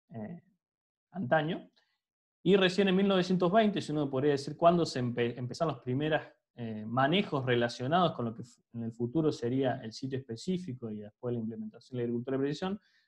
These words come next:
podemos mencionar que en el año mil novecientos veinte se comenzaron en Estados Unidos con los análisis de suelo en grillas y la aplicación dirigida de fertilizantes, ¿m? En ese, obviamente no existía G P S, pero se hacían muestreos en grilla y se dividían los campos para aplicar diferentes,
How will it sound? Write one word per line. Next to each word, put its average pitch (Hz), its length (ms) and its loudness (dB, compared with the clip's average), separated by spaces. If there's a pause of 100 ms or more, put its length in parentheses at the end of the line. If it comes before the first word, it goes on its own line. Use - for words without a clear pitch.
(140)
podemos 139 240 0
mencionar 139 400 2
que 143 60 -2
en 147 60 2
el 147 40 2
año 143 80 2
mil 156 80 2
novecientos 156 480 0
veinte 196 300 2
se 131 100 -6
comenzaron 131 540 0
en 123 80 -2
Estados 147 280 0
Unidos 175 320 -2
con 135 200 -2
los 131 120 0
análisis 143 520 -2
de 127 80 -2
suelo 156 280 2
en 127 100 0
grillas 196 500 -2
y 127 80 -10
la 123 60 -2
aplicación 123 500 -2
dirigida 143 420 -2
de 127 80 0
fertilizantes, 117 920 -6
¿m? 190 120 -8 (480)
En 120 80 -12
ese, - 240 -14
obviamente 123 460 -2
no 127 60 -6
existía 143 300 -6
G 185 120 -6
P 220 100 0
S, 226 200 -2
pero 127 180 -2
se 120 100 -8
hacían 127 200 -4
muestreos 143 320 -2
en 180 120 0
grilla 214 380 0 (340)
y - 80 -16
se - 140 -6
dividían 139 240 2
los - 140 -2
campos 160 380 2
para 131 460 4 (720)
aplicar 143 480 4
diferentes, 143 760 2